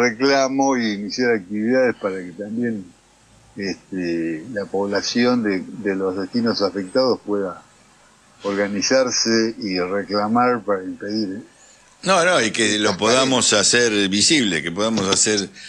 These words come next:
Speaker 2: visibilizar todo este tipo de situaciones, porque a ver cómo se resuelve esto desde los medios de comunicación y el gobierno. El dólar está planchado, eso es bueno, y no hay inflación.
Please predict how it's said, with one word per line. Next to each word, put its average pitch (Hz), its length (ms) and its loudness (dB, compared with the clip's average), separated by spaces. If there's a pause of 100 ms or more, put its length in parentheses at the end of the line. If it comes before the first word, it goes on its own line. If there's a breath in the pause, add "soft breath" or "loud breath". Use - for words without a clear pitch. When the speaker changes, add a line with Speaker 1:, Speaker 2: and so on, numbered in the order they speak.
(320 loud breath)
Speaker 2:
visibilizar 123 920 2
todo 127 340 2
este 107 240 0
tipo 123 320 0
de 107 80 4
situaciones, 98 760 2
porque 101 560 0 (640 loud breath)
a 120 120 0
ver 156 140 2
cómo 185 200 0
se 156 160 4
resuelve 147 600 2
esto 147 220 2
desde 113 220 4
los 117 140 2
medios 139 340 2
de 113 80 2
comunicación 110 720 0
y - 20 2
el 117 120 0
gobierno. 139 420 2
El 120 120 0
dólar 156 260 4
está 147 240 0
planchado, 190 680 0 (400)
eso 113 260 2
es 104 60 2
bueno, 165 460 0 (680 loud breath)
y 147 340 4
no 135 120 0
hay 147 120 4
inflación. 117 640 0